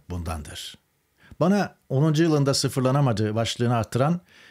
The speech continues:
İlker Doğan'ın T R yedi yirmi dörtteki haber incelemesi, onu da okuyun. Güzel bir başlık. Onuncu yılında on yedi Aralık hala sıfırlanamadı. Çok güzel bir başlık. Ben de oradan aldım, kullandım. Şimdi,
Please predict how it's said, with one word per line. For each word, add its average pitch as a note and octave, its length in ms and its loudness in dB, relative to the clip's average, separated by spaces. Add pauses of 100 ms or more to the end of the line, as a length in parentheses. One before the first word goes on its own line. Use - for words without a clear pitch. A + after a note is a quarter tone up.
(140)
İlker B2+ 400 0
Doğan'ın C#3 400 0
T A#2 260 -2
R A#2 60 0
yedi A2+ 200 0
yirmi A2 220 2
dörtteki G#2 360 -4
haber A2 240 0
incelemesi, G2+ 500 0
onu C3 180 0
da B2+ 60 2
okuyun. A#2 460 0 (200)
Güzel A2+ 260 -2
bir G2 100 -4
başlık. - 420 -10 (260)
Onuncu B2+ 340 2
yılında A#2 280 2
on A#2+ 120 0
yedi A2 180 0
Aralık A2 380 -2
hala A#2 360 -2
sıfırlanamadı. F#2 720 -6 (180)
Çok - 200 -8
güzel F2+ 300 -14
bir - 40 -20
başlık. - 360 -10 (300)
Ben A#2+ 160 0
de A#2+ 40 2
oradan A2+ 240 0
aldım, G#2+ 260 -4
kullandım. E2 440 -8 (2250)
Şimdi, A#3+ 380 -2